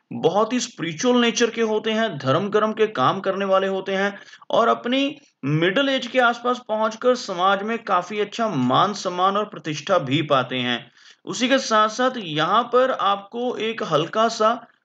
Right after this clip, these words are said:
बुद्धा आई का चिन्ह भी बनता हुआ नजर आएगा। यहाँ पर एक आंख जैसी आकृति का बनना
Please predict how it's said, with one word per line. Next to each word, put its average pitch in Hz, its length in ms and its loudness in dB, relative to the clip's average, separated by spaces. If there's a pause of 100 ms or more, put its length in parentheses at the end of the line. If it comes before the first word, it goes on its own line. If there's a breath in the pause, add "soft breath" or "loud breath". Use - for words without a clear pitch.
(120)
बुद्धा 151 380 0 (160)
आई 202 180 0
का 233 180 -2
चिन्ह 202 300 -6
भी 196 160 -4
बनता 165 300 0
हुआ 175 180 2
नजर 139 360 2
आएगा। 127 240 0
यहाँ 139 300 0
पर 190 180 -4
एक 208 160 -2
आंख 180 340 0
जैसी 175 340 -4
आकृति 160 480 -6
का 180 140 4
बनना 135 500 0